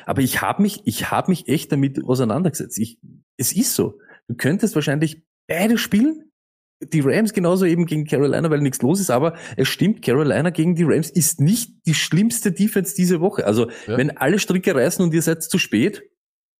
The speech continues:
Speaker 1: why not?
Speaker 2: Die Leute fragen auch, ist Stafford droppable? Hell yeah. Und ist Aaron, Allen Robinson droppable? Ist er noch nicht gedroppt? Das ist die Frage, warum ist er noch nicht gedroppt? Das ist vielleicht die andere Frage.
Speaker 1: Mhm.
Speaker 2: Was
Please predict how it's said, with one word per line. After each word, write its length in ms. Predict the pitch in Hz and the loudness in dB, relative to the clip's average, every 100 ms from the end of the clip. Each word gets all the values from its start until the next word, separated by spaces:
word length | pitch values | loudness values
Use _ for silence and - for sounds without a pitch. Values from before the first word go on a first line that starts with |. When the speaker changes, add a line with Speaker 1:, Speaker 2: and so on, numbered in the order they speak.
| _ | _
Speaker 1:
why 200 | 92 92 | -2 0
not? 380 | 143 123 - - | 2 -2 -4 -10
Speaker 2:
Die 60 | 147 | 0
Leute 300 | 139 160 180 | 2 2 0
fragen 240 | 143 156 | -2 -2
auch, 180 | 143 147 | 0 0
ist 160 | 151 - | -2 -4
Stafford 320 | 160 175 165 | -4 -4 0
droppable? 400 | 156 165 165 170 - | 0 2 -2 -4 -4
Hell 320 | 110 196 165 | 0 2 2
yeah. 280 | 98 101 143 | 0 0 2
Und 160 | 147 147 | 0 -6
ist 200 | - 127 | -6 0
Aaron, 220 | 143 160 | 0 2
Allen 220 | 127 151 | 0 0
Robinson 640 | 147 135 175 160 180 160 147 | 2 0 0 -6 -8 -8 -4
droppable? 520 | 160 156 170 185 170 - | -2 0 0 -2 -2 -8
Ist 200 | 202 - | -10 -2
er 160 | 131 | 0
noch 220 | 120 117 107 | 0 0 -2
nicht 180 | 117 | -8
gedroppt? 380 | - 110 113 104 | -8 -4 -4 -2
Das 140 | 156 180 | -2 -2
ist 60 | |
die 60 | 135 | -2
Frage, 240 | 120 113 | -2 0
warum 280 | 117 123 196 | -2 -2 -2
ist 120 | 139 | -2
er 80 | 113 | -2
noch 140 | 104 98 | -2 -4
nicht 180 | 92 | -6
gedroppt? 500 | - 90 82 - _ - | -10 -10 -12 -14 _ -8
Das 140 | 147 | -6
ist 40 | |
vielleicht 200 | 127 110 | -4 -6
die 40 | 113 | -4
andere 200 | 143 120 | -4 0
Frage. 180 | 107 95 | 0 0
Speaker 1:
Mhm. 60 | |
Speaker 2:
Was 400 | 117 135 - - | -2 -2 -8 -14